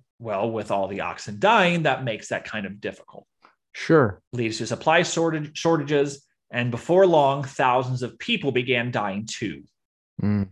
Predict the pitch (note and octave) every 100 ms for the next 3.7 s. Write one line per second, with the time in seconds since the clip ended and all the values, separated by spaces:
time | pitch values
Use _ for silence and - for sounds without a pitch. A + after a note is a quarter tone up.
0 | _ - D#3+ D3+ D3 - D3+ C#3 F3+ A#3+
1 | G2+ - - C3+ B2+ B2 C3 - E3 F#3
2 | F3 D3+ C3+ C#3 C#3+ C3 B2+ F#2 - -
3 | - - - - - - -